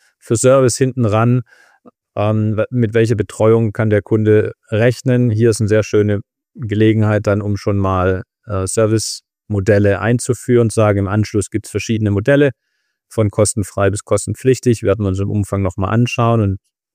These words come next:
Sie würden, werden von mir eine Empfehlung bekommen, wenn wir fertig sind,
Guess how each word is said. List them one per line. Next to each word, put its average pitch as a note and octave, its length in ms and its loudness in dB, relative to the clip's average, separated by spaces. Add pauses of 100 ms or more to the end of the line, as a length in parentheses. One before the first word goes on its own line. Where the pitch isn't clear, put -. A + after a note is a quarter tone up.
Sie F#2 240 -10
würden, F#2+ 280 -4
werden G2 240 0
von F2+ 180 -8
mir G2+ 180 0
eine G#2+ 100 0
Empfehlung G2 360 -2
bekommen, G2+ 540 -4 (420)
wenn G2+ 160 -2
wir F#2 80 -4
fertig B2 440 0
sind, A#2+ 340 0